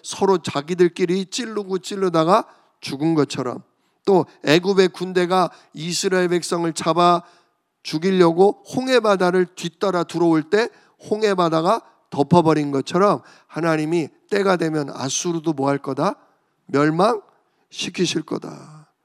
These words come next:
근데 이때가 아직 마수-, 앗수르가 멸망당하지 않은 때니까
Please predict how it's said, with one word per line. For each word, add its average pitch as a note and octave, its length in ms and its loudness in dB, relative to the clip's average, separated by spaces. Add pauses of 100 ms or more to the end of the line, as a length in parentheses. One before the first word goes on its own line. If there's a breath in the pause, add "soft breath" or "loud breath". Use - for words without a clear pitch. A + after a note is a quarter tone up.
(320)
근데 F3 140 2
이때가 G#3+ 440 2
아직 E3+ 240 2
마수-, C#3+ 360 -2
앗수르가 E3 580 0 (280 soft breath)
멸망당하지 D3+ 720 0
않은 C3+ 420 -10
때니까 C3 640 -8